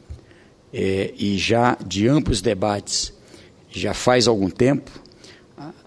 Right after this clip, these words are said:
um debate que gerou a Frente Nacional da Primeira Infância, um debate que permitiu,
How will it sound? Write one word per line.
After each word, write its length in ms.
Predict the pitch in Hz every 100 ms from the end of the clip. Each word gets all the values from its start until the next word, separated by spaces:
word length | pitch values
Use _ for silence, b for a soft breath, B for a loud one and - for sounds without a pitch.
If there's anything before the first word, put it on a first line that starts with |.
| - -
um 120 | 107
debate 840 | 104 113 113 127 131 117 113 101 - - b b -
que 160 | - 110
gerou 580 | 98 135 117 117 110 - -
a 120 | 110
Frente 720 | - - 151 175 - 110 - -
Nacional 800 | - 120 127 - 113 104 113 135 160 B B B B B _ _ - - - - -
da 220 | - 110 123
Primeira 400 | 123 113 113 104
Infância, 600 | 95 - 127 156 - - - - - _ B B B B - -
um 80 | 127
debate 480 | 117 117 127 135 -
que 80 | 123
permitiu, 800 | - 143 143 123 - 123 107